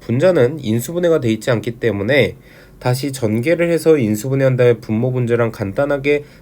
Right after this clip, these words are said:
약분할 수 있는 것들 찾아주는 문제 아닐까 싶습니다. 전개하면 X제곱 Y에 마이너스 엑스와이 제곱에다가 더하기 제트 제곱의 X 마이너스 제트 엑스 제곱에다가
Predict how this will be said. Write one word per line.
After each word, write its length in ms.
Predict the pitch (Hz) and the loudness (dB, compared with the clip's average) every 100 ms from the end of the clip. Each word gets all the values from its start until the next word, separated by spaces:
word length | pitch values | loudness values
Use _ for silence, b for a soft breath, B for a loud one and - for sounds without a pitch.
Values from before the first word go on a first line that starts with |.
| - | -8
약분할 540 | - - - 160 165 | -6 -6 -4 0 0
수 140 | 160 156 | 0 -4
있는 120 | 147 | -2
것들 280 | 135 131 131 | -2 -2 -4
찾아주는 500 | - 160 156 147 139 | -4 -2 -2 0 -2
문제 280 | 113 95 123 | -2 -2 0
아닐까 340 | 95 92 - | 0 -2 -4
싶습니다. 840 | 104 - - 117 101 87 90 156 185 - - - _ | -6 -8 -4 -2 -2 -4 -4 -6 -8 -16 -20 -20 _
전개하면 680 | - 98 110 160 127 87 123 - B B B B B | -8 -4 0 2 2 -2 -6 -12 B B B B B
X제곱 440 | 160 135 208 196 190 | -4 -2 2 4 6
Y에 340 | 170 165 160 | 6 8 6
마이너스 580 | 131 113 131 131 - 104 - | 6 4 4 2 0 -6 -6
엑스와이 420 | - 110 123 113 | -10 -4 0 2
제곱에다가 680 | 110 104 117 101 90 135 185 - B B B | 2 0 0 0 0 0 -2 -6 B B B
더하기 300 | - 95 98 | -2 0 0
제트 260 | 98 98 120 | -2 -4 -2
제곱의 360 | 110 107 127 | 0 2 2
X 400 | 156 135 - 147 135 | 2 0 -2 -2 -4
마이너스 500 | - 98 98 95 - | -8 -2 -2 -2 -4
제트 300 | 165 156 131 | -2 -2 0
엑스 200 | 143 135 | -4 -4
제곱에다가 540 | 123 117 135 98 87 | -4 -2 -2 -2 -4